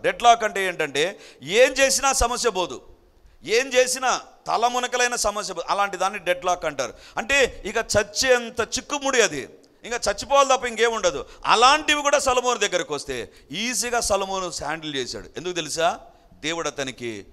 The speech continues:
బుద్ధి గల హృదయాన్ని ఇచ్చాడు. దేవుని బిడ్డలారా, బైబిల్లో ఒక మాట మీకు చూపిస్తాను. లూకాసు వార్త పదహైదో అధ్యాయం పదిహేడవ వచనం చూడండి.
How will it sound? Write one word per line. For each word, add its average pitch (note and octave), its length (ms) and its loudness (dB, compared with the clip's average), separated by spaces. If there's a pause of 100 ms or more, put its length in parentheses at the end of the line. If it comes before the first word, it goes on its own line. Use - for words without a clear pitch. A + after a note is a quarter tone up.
(160)
బుద్ధి C#3 580 -10
గల D#3 280 0
హృదయాన్ని B2 600 -6
ఇచ్చాడు. G2+ 640 -12 (300)
దేవుని F3 240 -2
బిడ్డలారా, C3+ 560 0 (180)
బైబిల్లో F#3+ 360 2
ఒక F3 100 0
మాట D#3 240 0
మీకు C#3+ 180 -10 (100)
చూపిస్తాను. A#2+ 460 -8 (120)
లూకాసు F#3+ 420 0
వార్త F3+ 180 0
పదహైదో D#3 560 -2
అధ్యాయం A2 340 -8 (320)
పదిహేడవ F#3 340 2
వచనం F3+ 280 -4
చూడండి. F3 400 -4